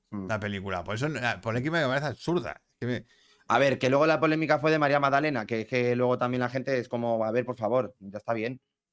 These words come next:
Speaker 2: Pero porque salga una escena donde Cristo y María Magdalena tienen una relación, pues
Speaker 1: Ya ves, es que ya ves tú, o sea, y encima en qué, en qué contexto,
Speaker 2: ¿En qué
Speaker 1: ¿sabes?
Speaker 2: contexto? Claro, es en el contexto del
Speaker 1: Mm.
Speaker 2: demonio, entonces no, no tiene
Speaker 1: O sea, no sé.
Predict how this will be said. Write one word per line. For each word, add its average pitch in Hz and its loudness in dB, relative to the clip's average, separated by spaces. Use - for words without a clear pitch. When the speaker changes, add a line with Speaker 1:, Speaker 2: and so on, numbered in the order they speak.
Speaker 2:
Pero 67 -10
porque 92 -10
salga 104 -4
una 117 0
escena 120 -4
donde 113 -4
Cristo 113 -2
y 113 -2
María 110 -4
Magdalena 110 -2
tienen 110 -4
una 110 -2
relación, 117 -2
pues 92 -6
Speaker 1:
Ya 120 6
ves, 117 2
es 98 -6
que 113 2
ya 117 6
ves 117 2
tú, 127 2
o 87 -8
sea, 104 4
y 101 -2
encima 127 2
en 123 0
qué, 131 4
en 120 2
qué 127 2
contexto, 135 2
Speaker 2:
¿En 92 -2
qué 123 -2
Speaker 1:
¿sabes? 123 2
Speaker 2:
contexto? 113 2
Claro, 135 0
es 113 -4
en 143 -4
el 151 -6
contexto 131 -4
del 120 0
Speaker 1:
Mm. - -2
Speaker 2:
demonio, 120 -2
entonces 120 -2
no, 131 -2
no 117 -4
tiene 131 -4
Speaker 1:
O 117 0
sea, 101 2
no 101 -2
sé. 104 -6